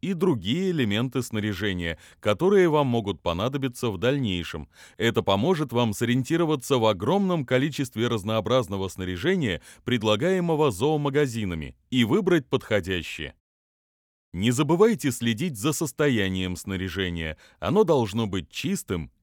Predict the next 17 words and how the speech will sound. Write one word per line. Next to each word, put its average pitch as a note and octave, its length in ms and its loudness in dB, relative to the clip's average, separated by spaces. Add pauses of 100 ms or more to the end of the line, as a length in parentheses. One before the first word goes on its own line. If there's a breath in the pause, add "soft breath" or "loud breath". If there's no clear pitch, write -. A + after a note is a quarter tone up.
и F#3+ 180 0
исправным. E2 680 -2 (360 soft breath)
Потрёпанное, G2+ 920 0
грязное F#2+ 640 0
снаряжение B2+ 720 -2 (200 loud breath)
наводит D#3 440 0
окружающих A#2+ 720 -2
на G2+ 180 -2
мысль, B2+ 340 -2
что G#2 240 -4
вы G2 160 -2
плохо D#3 460 -2
ухаживаете F#2 840 -2
за E2+ 140 -6
собакой. D#2 600 -6 (240 soft breath)
Старое, D3 720 0
ненадёжное A2+ 920 -2